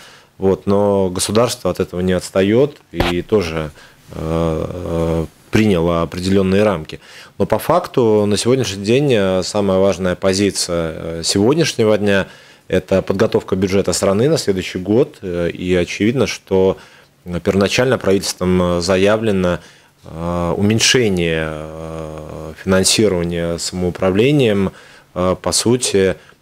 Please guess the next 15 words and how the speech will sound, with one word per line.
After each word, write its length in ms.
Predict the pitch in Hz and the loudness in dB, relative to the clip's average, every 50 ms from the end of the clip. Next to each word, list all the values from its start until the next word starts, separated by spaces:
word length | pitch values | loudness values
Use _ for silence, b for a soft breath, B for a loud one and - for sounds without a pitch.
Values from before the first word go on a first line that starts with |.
| _ - | _ -2
ну, 160 | 110 113 104 | 0 2 2
абсолютно 360 | 95 - - - 120 101 107 | 2 0 0 -2 -2 0 -2
не 40 | 104 | -2
понимая, 580 | - 104 104 104 110 123 143 135 117 95 90 85 | 0 0 0 2 2 2 2 2 2 2 0 -2
что 640 | - - - - - 90 92 92 95 92 90 87 B B B B B B B - | -4 -6 -8 -6 -2 0 2 2 4 2 2 0 B B B B B B B -2
в 40 | |
первую 300 | - 117 117 110 101 98 | 2 2 4 4 4 4
очередь, 540 | 95 98 - - - 80 85 82 - - - - | 2 2 0 -2 -4 -4 -4 -4 -4 -4 -4 -2
э, 160 | 87 85 82 | 0 0 0
самоуправление 1120 | - - 92 92 92 90 - 98 98 95 104 110 110 110 104 98 87 85 82 82 82 82 | 0 0 2 2 0 0 0 0 0 2 2 2 2 2 2 0 0 0 0 -2 -2 -4
ближе 300 | 85 92 101 98 95 90 85 | -2 0 0 0 0 0 -2
всего 180 | - - 101 | -2 0 0
находится 440 | 110 131 - - 165 160 151 - 160 | 0 0 0 0 0 0 0 -2 -10
к 40 | 151 | -6
жителям, 460 | 143 147 147 - - 131 123 117 120 | -2 -2 -2 -2 -2 -6 -6 -8 -8